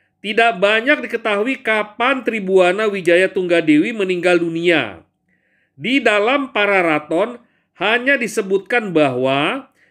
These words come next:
dia meninggal dunia tidak lama setelah pengangkatan Gajah Enggon sebagai patih yang terjadi sekitar tahun seribu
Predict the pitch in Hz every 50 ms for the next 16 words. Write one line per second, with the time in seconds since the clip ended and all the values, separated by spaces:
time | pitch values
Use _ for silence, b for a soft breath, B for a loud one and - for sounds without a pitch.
0 | _ _ _ _ 139 160 180 202 233 269 294 277 254 240 240 240 226 202 220 220
1 | 220 208 220 208 208 196 202 208 233 269 277 277 240 220 190 202 208 190 190 185
2 | 190 214 254 277 247 - - 202 - - 180 180 196 240 262 254 254 - 220 202
3 | 202 196 190 185 180 185 180 180 - - 196 214 247 269 254 b b b b b
4 | b b b b - 139 151 180 196 196 185 160 185 226 208 208 214 - - 202
5 | 208 214 214 202 202 254 262 208 151 131 123 - 190 170 180 180 175 170 196 220
6 | 220 220 196 185 185 185 - - 247 208 147 113 - _ _ _ _ _ _ _
7 | _ _ _ _ - 156 180 196 202 196 220 202 190 175 170 165 156 160 185 254
8 | 247 - 226 - - 185 185 - 240 220 214 214 - 185 180 165 160 165 185 233
9 | 269 294 285 - _ b b b b b b b _ - - 208 226 240 240 202
10 | 196 247 294